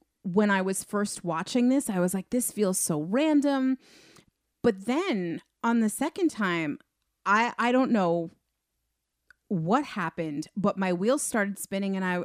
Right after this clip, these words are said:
I, I was so sympathetic for this <laughs> character because I was like, "Out of everyone,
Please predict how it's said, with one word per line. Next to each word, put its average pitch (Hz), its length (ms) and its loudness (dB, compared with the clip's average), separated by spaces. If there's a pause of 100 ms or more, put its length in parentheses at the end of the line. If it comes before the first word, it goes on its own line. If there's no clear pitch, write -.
I, 196 300 0 (100)
I 190 320 0 (340)
was 196 280 0
so 226 180 0
sympathetic 247 720 -4
for 180 160 -4
this - 200 -12
<laughs> - 20 -20
character 165 600 -2 (440)
because 262 280 2
I 262 140 2
was 262 140 2
like, 262 180 0
"Out 254 160 -2
of 226 80 0
everyone, 226 840 -4